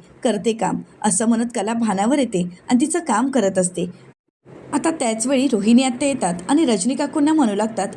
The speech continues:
"रजनी, माझी स्पाची अपॉइंटमेंट आहे, मी येतेच." रजनी काकू म्हणतात की, "हो वंस." आता रोहिणी आत्या निघालेल्या असतात, तर या सगळ्यामध्ये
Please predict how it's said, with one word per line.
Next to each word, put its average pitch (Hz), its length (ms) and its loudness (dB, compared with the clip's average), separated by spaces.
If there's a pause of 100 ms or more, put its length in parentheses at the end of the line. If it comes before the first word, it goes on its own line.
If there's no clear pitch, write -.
(100)
"रजनी, 214 380 0 (280)
माझी 254 260 4
स्पाची 220 440 -2
अपॉइंटमेंट 226 540 2
आहे, 180 180 -4 (260)
मी 285 160 4
येतेच." 180 400 -2 (220)
रजनी 208 280 -2
काकू 208 240 0
म्हणतात 233 240 4 (100)
की, 294 100 2
"हो 285 260 2
वंस." 185 220 -4 (440)
आता 202 320 -2 (160)
रोहिणी 220 320 4
आत्या 240 200 -2
निघालेल्या 240 500 0
असतात, 226 280 -4 (300)
तर 311 80 0
या 240 220 0
सगळ्यामध्ये 220 640 -2